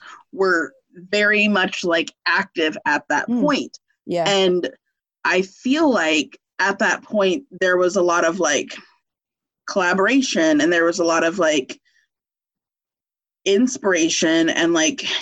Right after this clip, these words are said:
Speaker 1: unique thoughts and
Speaker 2: Mm.
Speaker 1: sharing thoughts. There was a lot of problematic shit too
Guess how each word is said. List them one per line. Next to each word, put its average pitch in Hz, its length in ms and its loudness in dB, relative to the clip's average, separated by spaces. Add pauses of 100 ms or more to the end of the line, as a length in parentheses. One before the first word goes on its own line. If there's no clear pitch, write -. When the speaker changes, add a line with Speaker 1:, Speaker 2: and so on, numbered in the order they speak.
Speaker 1:
unique 196 400 0
thoughts - 640 -2 (100)
and 160 420 2 (120)
Speaker 2:
Mm. 175 280 -4
Speaker 1:
sharing 208 460 2
thoughts. 151 300 -2
There 196 180 2
was 190 140 2
a 196 60 0
lot 160 180 2
of 139 80 -4
problematic 180 640 0
shit - 340 -2
too 254 420 0